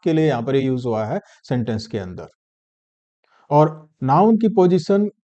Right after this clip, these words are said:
हम कौन सी पोजीशन में रखें, इसका क-, कहाँ से निकाल, कौन सा अर्थ निकालने के लिए, ये सारी बातें सीखते हैं हम नाउन केस के अंदर। यहाँ पर केस का अर्थ है अवस्था। छह केसेस होते हैं और इनको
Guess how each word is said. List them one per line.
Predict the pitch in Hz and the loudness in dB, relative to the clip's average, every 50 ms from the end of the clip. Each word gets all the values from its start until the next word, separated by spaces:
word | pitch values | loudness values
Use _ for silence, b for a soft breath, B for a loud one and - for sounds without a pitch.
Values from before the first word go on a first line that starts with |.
| _ - | _ -4
हम | 156 156 156 156 - - _ _ _ - | -2 -2 -2 -4 -8 -16 _ _ _ -2
कौन | 165 175 196 | 0 2 2
सी | 185 - 214 | 2 2 2
पोजीशन | 180 196 185 180 165 196 185 | 2 2 2 2 2 0 2
में | 170 | 2
रखें, | 165 156 156 - 175 170 170 | 2 2 0 0 -2 -2 -2
इसका | 165 160 - 180 156 151 | -4 -4 0 0 0 0
क-, | 151 - | 0 0
कहाँ | 175 175 156 - 175 160 156 147 | -2 -2 -2 -4 -2 0 0 0
से | 147 165 | 0 0
निकाल, | 151 147 160 151 151 151 | 0 2 2 2 2 0
कौन | 151 175 175 175 | 0 -2 -2 0
सा | 156 175 165 | 4 4 4
अर्थ | 156 156 | 4 4
निकालने | 160 147 135 147 143 143 143 143 | 0 -2 0 2 2 2 0 0
के | 139 143 135 | 0 0 0
लिए, | 131 139 143 151 | 0 2 2 0
ये | 160 | 0
सारी | 156 - 143 147 165 | 2 2 2 2 2
बातें | 156 151 143 143 - 135 | 2 2 0 0 0 -4
सीखते | - 135 120 - - 165 | -6 -6 -8 -6 -4 -4
हैं | 160 | -2
हम | 214 | -2
नाउन | 208 151 131 131 139 139 | 0 -2 -2 -2 -2 -4
केस | 127 - 123 117 117 - | -2 -2 -2 -4 -4 -6
के | - 113 | -8 -8
अंदर। | 98 95 92 92 90 - _ _ _ _ _ _ - | -6 -8 -10 -12 -14 -16 _ _ _ _ _ _ -4
यहाँ | 139 135 175 | -2 0 0
पर | 175 196 | 2 0
केस | 180 - 202 190 190 190 | 2 6 6 6 6 4
का | - - 165 156 | 2 0 2 2
अर्थ | 151 156 - - | 2 0 -4 -8
है | 226 - | -6 -2
अवस्था। | - 143 151 135 - - - - 92 - _ _ _ _ _ _ _ _ _ _ _ _ _ _ _ _ _ _ _ _ | 0 2 2 0 0 -4 -14 -14 -14 -14 _ _ _ _ _ _ _ _ _ _ _ _ _ _ _ _ _ _ _ _
छह | - - 190 202 | 4 8 10 10
केसेस | 208 208 190 180 - 202 185 170 | 10 10 8 6 6 4 2 2
होते | 185 135 113 - 135 | 2 0 0 -2 -2
हैं | 131 139 208 240 _ _ _ _ _ _ _ _ _ _ _ _ - | -2 -2 -4 -6 _ _ _ _ _ _ _ _ _ _ _ _ -2
और | 131 135 135 139 139 135 - _ _ _ _ - | 0 2 4 2 2 0 -4 _ _ _ _ -2
इनको | 180 185 185 185 196 202 202 208 202 175 - _ | 0 2 2 4 4 4 4 4 2 0 -4 _